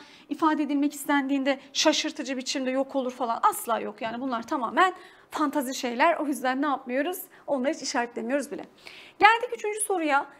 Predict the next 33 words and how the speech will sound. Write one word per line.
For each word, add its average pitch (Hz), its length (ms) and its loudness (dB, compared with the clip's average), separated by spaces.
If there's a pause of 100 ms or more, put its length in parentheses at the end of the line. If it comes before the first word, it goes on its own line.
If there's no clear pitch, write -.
(180)
Sözcükte 403 500 0
anlamda, 381 420 2
söz 370 280 -4
anlamda 320 420 0
yine 330 240 0
Ö 330 180 0
S 339 140 -6
Y'nin 311 140 -2
sıkça 320 320 -6
başvurduğu 285 420 -2
bir 262 60 -2
soru 285 280 -4
tipidir. 339 460 -2 (840)
Altı 320 300 6
çizili 349 280 -6
kelimeyle 277 560 -2 (360)
ayraç 359 360 6
içinde 294 280 -4
verilen 294 440 -2
anlam 302 400 -2
birbirini 269 340 -4
karşılıyor 320 520 -2
mu, 349 100 -8
karşılamıyor 311 560 -2
mu 370 120 -2
buna 277 200 0
bakacağız. 202 400 -6 (460)
Bazen 330 560 6 (280)
mecaz 381 360 4
anlamlı 302 460 0
ifadeler 285 600 2
de 359 60 -2
olabiliyor. 220 500 -4